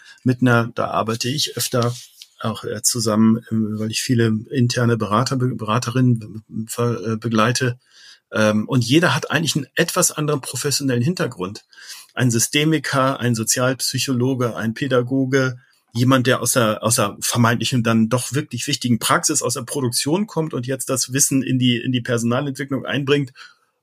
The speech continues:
Und, ähm, die Führung, wer immer das ist, äh, adressiert dann mal eben an die Abteilung:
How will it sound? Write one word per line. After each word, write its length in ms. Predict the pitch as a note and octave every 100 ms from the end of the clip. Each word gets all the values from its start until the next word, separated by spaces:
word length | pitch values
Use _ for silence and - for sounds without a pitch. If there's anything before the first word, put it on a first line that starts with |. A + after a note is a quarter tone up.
| _
Und, 540 | D3 C#3 C#3 C#3 - -
ähm, 460 | B2 A#2+ B2+ B2 -
die 240 | C3 A#2+
Führung, 800 | - - - - F#3+ F3+ E3 D3+
wer 100 | B2
immer 160 | C3+ C3
das 180 | B2+ -
ist, 480 | E3 E3 - - -
äh, 180 | D3+ C#3 -
adressiert 600 | C#3 C3 B2 - F3 D3+
dann 100 | C#3+
mal 160 | C3
eben 180 | B2 C3
an 160 | A#2+ C3
die 120 | A2
Abteilung: 540 | A#2+ - C3+ C#3+ C#3+